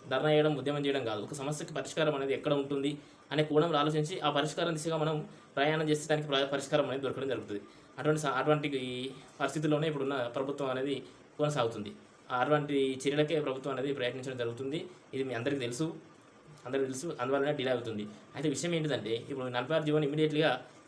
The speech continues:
గత ప్రభుత్వం తీసుకొచ్చింది, ఈ ప్రభుత్వం అధికారం రాగానే ఒక పెనుగీత పెట్టి నలభై ఆరు జీవో అనేది రద్దు చేసే పరిస్థితి లేకుండా ఉంది. అది ఎందుకంటే,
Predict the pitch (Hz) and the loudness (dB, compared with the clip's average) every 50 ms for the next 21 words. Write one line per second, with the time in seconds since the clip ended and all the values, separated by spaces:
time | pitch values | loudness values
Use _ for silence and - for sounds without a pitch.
0 | - - - 131 143 151 139 135 143 151 156 151 143 139 - - 151 - - 151 | -20 -8 -4 -4 -2 0 2 2 2 2 0 -2 -2 -2 -2 -2 -2 0 0 -2
1 | 147 143 135 127 127 - 143 127 127 131 139 139 131 127 127 127 123 131 143 143 | -2 0 -2 -4 -2 -2 -2 -2 0 0 -2 -2 -2 -2 -4 -4 -4 -4 -6 -6
2 | 147 - - - - - 139 - 135 135 139 143 151 147 139 135 131 135 143 143 | -8 -12 -18 -18 -14 -14 -8 -4 -2 0 0 0 2 2 2 2 2 2 0 -2
3 | 135 147 151 127 127 127 131 143 139 127 123 127 135 131 127 123 139 135 113 113 | -2 -2 -4 -6 -6 -2 -2 -2 -2 -2 -2 -4 -2 -2 -2 -2 -2 -2 -2 -4
4 | 117 - - - - - - - - - - - - - - - - - 113 113 | -6 -10 -16 -20 -20 -20 -20 -20 -20 -20 -20 -20 -20 -20 -20 -12 -4 0 0 2
5 | 123 139 147 147 - - 117 110 - - - 127 117 117 117 123 123 139 131 113 | 2 2 0 0 2 2 0 0 0 -2 -2 0 0 0 0 0 0 0 0 0
6 | 101 90 - - - - - - - - 127 127 127 143 147 170 156 151 110 113 | -2 -6 -12 -16 -20 -20 -20 -20 -12 -6 -4 -2 -2 0 2 2 2 2 0 -2
7 | 113 | -2